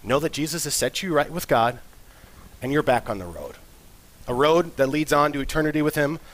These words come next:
a road now where you get to embrace wisdom, real wisdom today. Live wisely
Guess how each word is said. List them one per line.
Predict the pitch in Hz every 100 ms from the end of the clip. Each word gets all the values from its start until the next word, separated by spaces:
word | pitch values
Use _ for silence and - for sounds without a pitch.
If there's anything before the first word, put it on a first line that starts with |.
| - - -
a | 131
road | 127 147 170
now | 151 160
where | 139 131
you | 156
get | 175 175
to | 156 143
embrace | 131 127 139 147 -
wisdom, | - 131 143 - 98 - - - - - - - -
real | 147 175 156
wisdom | 117 139 139 - 101 90 - -
today. | - 98 87 - - - - - - - - - - - - - - - - -
Live | 180 175
wisely | 143 131 143 143 - -